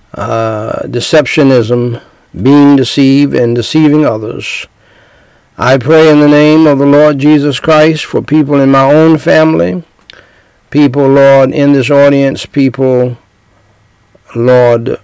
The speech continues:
around the globe. Please rebuke and bind.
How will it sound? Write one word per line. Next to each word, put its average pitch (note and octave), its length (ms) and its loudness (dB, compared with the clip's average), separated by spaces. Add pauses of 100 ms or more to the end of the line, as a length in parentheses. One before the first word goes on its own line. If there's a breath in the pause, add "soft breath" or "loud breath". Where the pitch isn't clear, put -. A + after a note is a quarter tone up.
(240)
around A#2+ 460 0
the A2+ 80 -4
globe. B2 600 -2
Please C3 500 0
rebuke B2+ 380 -2
and D3 160 0
bind. C3+ 680 -6